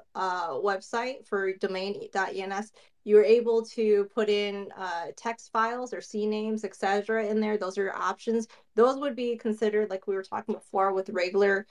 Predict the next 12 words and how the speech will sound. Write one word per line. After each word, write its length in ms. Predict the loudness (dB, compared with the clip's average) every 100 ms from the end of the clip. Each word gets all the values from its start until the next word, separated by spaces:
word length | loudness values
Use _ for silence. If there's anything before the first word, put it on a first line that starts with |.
| -10 4
uh, 140 | 4 4
Web 160 | -2 0
two 180 | 0
D 140 | 0 -4
N 100 | -4
S 160 | -6
services. 640 | -4 -6 -6 -8 -8 -8 -14 -20 -14 8
Those 280 | 10 10 6
are 300 | 4 2 2
basically 420 | 2 2 0 -2 0
your 120 | 0
validating 640 | -2 -2 -2 -4 -4 -8